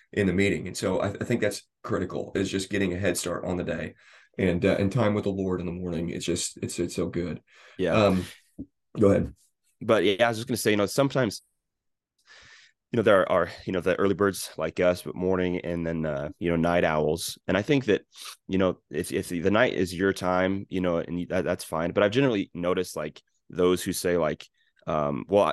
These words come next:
Speaker 2: I'm a night guy." Well, what you do when your kids are down at nighttime, you're generally not doing your devotions. You're generally watching Netflix,
Speaker 1: Mm-hmm.
Speaker 2: you know, and it's actually harder. I think it'd be really awkward and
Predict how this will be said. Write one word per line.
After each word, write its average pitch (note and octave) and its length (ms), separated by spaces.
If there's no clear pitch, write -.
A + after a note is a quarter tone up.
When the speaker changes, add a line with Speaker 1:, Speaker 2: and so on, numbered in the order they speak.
Speaker 2:
I'm G#2 140
a F2+ 40
night F2 260
guy." B1 320
Well, A2 380
what A#2 180
you B2 60
do G2+ 220
when G2 100
your E2 80
kids G2 240
are F#2+ 60
down F2+ 200
at D#2 100
nighttime, F#2+ 600
you're G2+ 100
generally C3+ 300
not F#2+ 180
doing F#2+ 160
your E2 100
devotions. D#2+ 580
You're E2 80
generally G2 220
watching E2 320
Netflix, - 640
Speaker 1:
Mm-hmm. G#2 340
Speaker 2:
you - 60
know, F2 140
and D#2 100
it's G2+ 120
actually C#3 260
harder. F#2 580
I G#2 160
think F2 320
it'd F#2+ 120
be G2 80
really A2+ 320
awkward F2+ 400
and F2 160